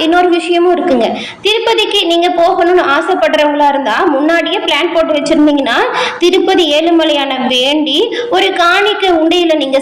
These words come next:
சேர்த்து வச்சு அதுல சிறிது சிறிதா ஒரு தொகையை போட்டு நீங்க சேகரிச்சு வைக்கலாம். அந்த பணத்தை வச்சு கூட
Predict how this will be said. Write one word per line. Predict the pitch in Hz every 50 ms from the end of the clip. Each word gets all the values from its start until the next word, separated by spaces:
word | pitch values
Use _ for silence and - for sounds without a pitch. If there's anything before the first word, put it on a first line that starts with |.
| 269 277
சேர்த்து | 277 294 - - - 320 277
வச்சு | 285 285 - - 277 320 403 392 - 269
அதுல | 294 330 349 359 330 415 359 339
சிறிது | 349 330 359 349 392 370 330
சிறிதா | 359 - 349 330 294 330 403 349 311
ஒரு | 294 302 294 277 277 269 269 - 302
தொகையை | 294 294 359 381 381 359 - 349
போட்டு | 311 302 311 311 311 330 381 339
நீங்க | 294 285 285 311 320 320
சேகரிச்சு | 269 269 285 330 320 330 320 320 294 247
வைக்கலாம். | 240 247 - 240 202 - - - - - - - 240 254
அந்த | 277 320 339 330 320
பணத்தை | 320 311 339 330 370 381 339
வச்சு | 339 339 349 359 302 339
கூட | 330 349